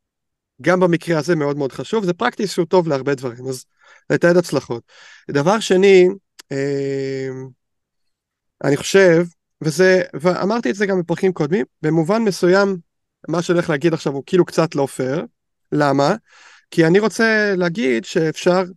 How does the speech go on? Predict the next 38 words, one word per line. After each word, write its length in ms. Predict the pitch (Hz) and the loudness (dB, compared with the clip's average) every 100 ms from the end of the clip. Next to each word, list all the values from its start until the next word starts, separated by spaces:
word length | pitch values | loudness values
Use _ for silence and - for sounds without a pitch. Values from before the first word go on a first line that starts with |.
| _ _ | _ _
לנסות 380 | 151 151 202 190 | -4 -2 -2 -2
לבוא 200 | 165 202 | 0 2
ולהציע 440 | 175 139 - 185 175 | 2 2 2 2 2
הצעות 380 | - 160 190 | 0 -4 -4
איך 100 | 160 165 | -6 -8
אפשר 200 | - 151 | -6 -6
לעבוד 260 | 139 139 | -4 -4
יותר 260 | 135 151 139 | -4 -4 -4
טוב. 240 | 135 117 - _ _ _ _ _ | -6 -8 -10 _ _ _ _ _
למה 220 | 139 170 196 | 0 2 4
אני 80 | |
אומר 160 | 175 165 | 4 4
זה 160 | 139 143 | 2 0
לא 100 | 143 | 0
פייר? 340 | - 120 131 - _ _ _ | -2 -2 -2 -10 _ _ _
הרי 300 | 143 156 156 | -2 2 4
אני, 380 | 165 220 214 233 - _ _ _ - | 4 4 2 -2 -10 _ _ _ -10
אה, 220 | 147 151 151 | -6 -4 -6
מפתח 460 | 143 170 170 165 | -4 -2 0 0
תוכנה 340 | - - 139 123 | -2 -4 -4 -4
לצורך 340 | 120 139 - | -4 -8 -4
העניין, 320 | 127 123 127 - | -2 -2 -2 -2
אה, 140 | 170 131 | -2 -2
אפילו 280 | - 214 | -2 0
לא 100 | 190 | 0
מפתח 280 | 190 170 165 | -2 -4 -10
תוכנה 260 | - - 151 | -10 -8 -4
בדוגמה 280 | 135 127 120 | -2 -2 -2
הזאת, 160 | 110 | -2
אבל 180 | 156 190 | 0 0
אני 120 | 226 | 0
מישהו 220 | 247 233 | -2 -4
שנותנים 920 | 202 190 170 - _ _ _ 147 160 220 | 0 2 2 -4 _ _ _ -4 -2 0
לו 80 | |
משימות 420 | 196 175 175 185 170 | -2 0 -2 0 -2
ועושה 240 | 156 165 | -2 -2
אותן, 300 | 127 - 123 143 _ _ _ _ _ - | -4 -4 -12 -12 _ _ _ _ _ -14
אוקיי? 360 | 139 160 196 | -6 -2 -2